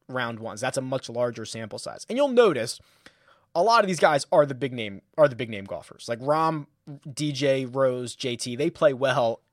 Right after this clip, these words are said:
at, you know, almost any round. But then you can compare it to, um, what their, what their a-, real baseline is. So Rahm, yes, he does gain a ton every single round, but he is nearly a shot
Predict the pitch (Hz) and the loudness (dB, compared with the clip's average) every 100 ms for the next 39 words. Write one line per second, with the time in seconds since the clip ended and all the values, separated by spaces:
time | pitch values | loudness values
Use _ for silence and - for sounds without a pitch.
0 | - 139 - 131 110 151 123 - 143 139 | -8 -6 -6 -8 -6 -4 -6 -6 -8 -8
1 | 143 160 220 302 _ _ _ _ _ _ | -6 -6 -6 -10 _ _ _ _ _ _
2 | - 147 165 190 214 175 151 135 147 160 | -8 -4 -2 -2 -4 -6 -6 -4 0 0
3 | 147 - 147 135 123 113 - _ _ _ | -2 -6 -4 -4 -4 -6 -12 _ _ _
4 | _ - 127 120 107 104 - _ 131 135 | _ -2 2 2 -2 -6 -16 _ 0 2
5 | 156 143 139 131 123 147 139 - 120 - | 2 0 0 0 -2 0 0 2 -2 -4
6 | - - 143 147 170 143 123 127 156 - | -10 -12 -4 2 4 4 2 -2 -2 -4
7 | 104 82 71 65 - - _ - - 160 | -8 -12 -14 -18 -18 -20 _ -6 -2 0
8 | 135 156 202 143 127 143 131 - 143 143 | 2 2 4 2 0 0 0 -2 -6 0
9 | 143 151 127 127 135 139 120 - 131 127 | 4 4 2 -4 -4 -4 -6 -6 -6 -6
10 | - 127 120 120 131 117 104 98 101 147 | -6 -6 -6 -6 -6 -6 -8 -8 -6 -8
11 | 196 - _ _ - 139 180 196 160 170 | -10 -14 _ _ -4 -2 0 0 0 0
12 | 165 151 - 127 113 - - 139 147 | 0 -2 -6 -10 -8 -6 0 2 0